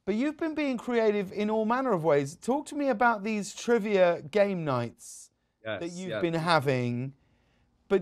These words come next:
Speaker 1: I feel like lots of people are having quiz nights and things, but you've gone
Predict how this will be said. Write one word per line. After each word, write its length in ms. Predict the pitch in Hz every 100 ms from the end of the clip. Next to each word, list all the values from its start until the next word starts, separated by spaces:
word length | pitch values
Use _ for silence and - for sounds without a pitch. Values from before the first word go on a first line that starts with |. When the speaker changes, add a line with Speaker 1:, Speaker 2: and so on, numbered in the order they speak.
| 226
Speaker 1:
I 140 | 277
feel 200 | - 262
like 160 | 233 214
lots 280 | 240 262 226
of 80 |
people 260 | 233 214 196
are 60 | 180
having 280 | 175 170
quiz 300 | 143 190 156
nights 240 | 160 156 139
and 140 | 160
things, 180 | 165 156
but 140 | 165
you've 320 | 170 214 233 233
gone 340 | 233 208